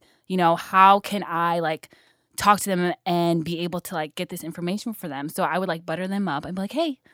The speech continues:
you have dope taste in music. Like, you must go to, like, hip hop shows, like, all the time," you know? So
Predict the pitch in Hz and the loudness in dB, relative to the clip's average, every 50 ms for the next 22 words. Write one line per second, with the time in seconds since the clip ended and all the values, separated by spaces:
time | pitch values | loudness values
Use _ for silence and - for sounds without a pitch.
0 | _ _ _ - 208 202 196 - 190 165 - - 190 - - 196 185 190 185 175 | _ _ _ -6 -6 -6 -4 -4 -6 -6 -8 -10 -12 -8 -6 -4 -2 -2 -2 -4
1 | 175 165 165 - _ _ _ _ _ 175 170 165 160 - _ _ _ _ _ _ | -4 -6 -6 -8 _ _ _ _ _ -6 -6 -6 -6 -10 _ _ _ _ _ _
2 | _ - 214 190 220 233 220 190 - 190 185 185 170 160 160 - - - - - | _ -6 -2 0 2 2 2 0 -2 -2 -2 -2 -2 -2 -2 -6 -10 -14 -10 -10
3 | 165 165 - - - 151 156 - 160 147 - - 165 170 160 - 175 220 277 262 | -10 -10 -8 -10 -10 -10 -8 -8 -10 -10 -8 -8 -8 -8 -6 -4 0 0 0 0
4 | - - - - - - - _ _ _ 196 196 190 190 185 196 190 - 220 196 | 0 -4 -10 -18 -20 -20 -20 _ _ _ -2 2 4 4 4 4 2 0 0 2
5 | 175 165 160 | 2 2 0